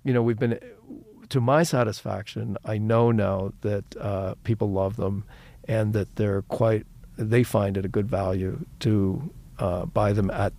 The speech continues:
the price that, uh, most of the premium nuts sell at, uh,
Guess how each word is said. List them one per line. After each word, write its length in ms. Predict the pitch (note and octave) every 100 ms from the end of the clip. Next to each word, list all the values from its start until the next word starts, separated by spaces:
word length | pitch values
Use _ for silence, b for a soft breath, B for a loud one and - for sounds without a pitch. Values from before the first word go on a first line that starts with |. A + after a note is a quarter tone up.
| -
the 100 | A#2
price 320 | - G#2+ G2
that, 180 | - - - -
uh, 200 | G#2+ F#2+
most 380 | A2+ G#2+ G#2 -
of 60 |
the 60 | G2+
premium 400 | - B2+ G2+ G2+
nuts 260 | G2+ - -
sell 320 | - F#2+ F2+
at, 200 | F2+ - - B B B B
uh, 260 | F#2+ F2+ -